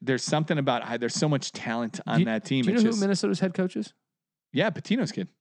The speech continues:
Speaker 2: Yeah. You think he likes the waitresses?
Speaker 1: <laughs>
Speaker 2: Huh?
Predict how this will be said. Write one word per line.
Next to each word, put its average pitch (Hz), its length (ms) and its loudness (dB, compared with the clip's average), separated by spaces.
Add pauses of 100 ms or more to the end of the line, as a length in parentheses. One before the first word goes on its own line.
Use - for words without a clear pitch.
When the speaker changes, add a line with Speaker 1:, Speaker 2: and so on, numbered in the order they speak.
Speaker 2:
Yeah. 151 140 2
You - 540 -16
think 180 120 0
he 185 60 2
likes 180 180 2
the 180 60 0
waitresses? 214 520 -2 (220)
Speaker 1:
<laughs> - 80 -12 (420)
Speaker 2:
Huh? 196 180 2